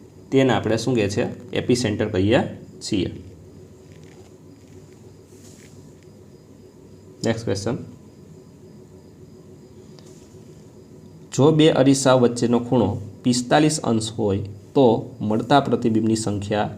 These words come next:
ખાલી જગ્યા થાય. બરાબર? તો અહીંયા જો બે અરીસા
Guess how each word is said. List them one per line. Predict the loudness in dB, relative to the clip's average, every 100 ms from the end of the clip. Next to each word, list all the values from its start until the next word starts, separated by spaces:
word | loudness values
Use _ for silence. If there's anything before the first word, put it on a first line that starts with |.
| 2
ખાલી | 4
જગ્યા | 4 2 0 0 -2 -8 -4
થાય. | -2 -2 -6 -20 -20 -20 -20 -20 -4
બરાબર? | 0 0 -2 -12 -20 -20 -2
તો | 0 2
અહીંયા | 2 2 2 -4 -4
જો | 2 4
બે | 4 4 4
અરીસા | 2 2 0